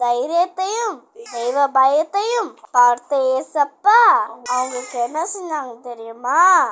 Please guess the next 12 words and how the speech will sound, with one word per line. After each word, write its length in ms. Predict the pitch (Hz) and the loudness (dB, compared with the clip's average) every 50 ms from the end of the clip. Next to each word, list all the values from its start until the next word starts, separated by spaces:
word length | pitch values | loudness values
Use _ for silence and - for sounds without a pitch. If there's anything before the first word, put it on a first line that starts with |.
| - _ 233 233 | -6 _ _ -8
மருத்துவ 400 | 240 247 269 311 294 - 392 392 392 392 381 | -6 -6 -6 -8 _ -2 0 0 0 0 -2
பெண்களை 400 | 381 370 359 359 370 359 349 330 320 311 | -4 -2 -4 -8 -6 -6 -6 -6 -8 -10
மட்டும் 420 | 302 - - _ _ 427 440 453 453 427 | -12 -14 -14 _ _ -8 -6 -6 -6 -6
இல்ல, 180 | 403 403 392 370 359 330 285 247 196 - _ _ _ _ _ _ | -8 -8 -6 -4 -4 -4 -4 -6 -8 -14 _ _ _ _ _ _
அவங்க 360 | - 240 240 254 269 247 247 247 _ - 294 | -4 -4 -4 -2 -6 -12 -14 _ _ -16 -14
குடும்பத்தையே 1040 | 302 302 302 349 381 440 453 453 440 440 _ _ 339 330 311 302 294 359 427 508 539 539 480 349 254 226 269 _ _ _ 262 277 302 | -14 -12 -10 -10 -10 -8 -6 -6 -6 -6 _ _ -6 -6 -6 -6 -8 -6 -2 -2 -2 0 -2 -2 -4 -6 -12 _ _ _ 4 4 4
ஆசிர்வதிச்சாங்களாம். 1400 | 359 415 415 - 440 427 349 311 302 294 302 320 339 349 - - 415 330 302 294 269 240 240 233 220 202 190 _ _ _ _ | 4 2 -2 -4 -8 -8 -4 -2 -2 -2 -2 -6 -18 -14 -8 -4 -2 -2 -2 -2 -6 -8 -8 -6 -8 -8 -10 _ _ _ _
அது 280 | - 254 277 269 - 403 - _ | -2 -2 0 0 -4 -10 -6 _
போல 300 | 403 381 359 349 339 339 311 311 311 311 302 311 311 330 370 _ _ _ _ 277 269 302 | 2 4 4 4 4 4 6 6 6 6 6 6 4 2 0 _ _ _ _ -6 -2 2
நாமும் 640 | 320 349 392 415 392 359 330 294 294 302 330 381 466 - _ _ 247 | 4 4 4 2 2 2 2 2 2 0 0 -4 -10 -16 _ _ -2
தெய்வ 200 | 240 247 247 247 247 247 254 | 0 2 4 2 4 4 4
பயத்தோட 680 | 254 254 254 262 262 262 - 277 269 277 294 311 311 | 2 2 0 -2 -4 -4 -2 0 2 4 4 4 4